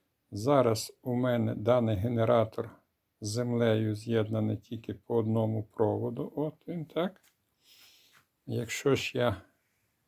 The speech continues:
можу декілька робити паралельно два генератори і задіяти два заземлення, там результат буде вже набагато цікавіший. Ну, але це перспективи, які я, звичайно, що з часом перевірю.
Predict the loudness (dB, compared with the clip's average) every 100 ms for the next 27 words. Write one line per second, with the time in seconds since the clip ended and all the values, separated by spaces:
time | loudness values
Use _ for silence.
0 | _ _ _ -10 -4 -2 0 -2 2 0
1 | 0 -12 -4 -4 -4 -8 _ -4 -4 0
2 | -2 -2 -10 -18 -20 -20 _ _ _ _
3 | _ 4 6 6 6 4 2 2 4 2
4 | 2 2 2 0 0 2 0 -8 _ _
5 | _ _ 0 0 2 0 2 2 2 -2
6 | 2 2 2 -2 0 0 0 -2 -4 -4
7 | -6 -4 -4 -6 -4 -4 -4 -6 -8 -6
8 | -4 -4 -2 -2 -2 -6 -8 -12 -6 -2
9 | -2 -4 -6 -8 -4 0 0 0 0 0
10 | -2 _ _ _ _ _ _ _ _ _
11 | -2 -2 -6 -6 -6 -4 -2 0 0 -2
12 | -2 -2 0 2 0 -2 -4 -4 -2 -2
13 | -2 -4 -8 -12 -6 -6 -6 -6 -8 -4
14 | -2 2 2 2 2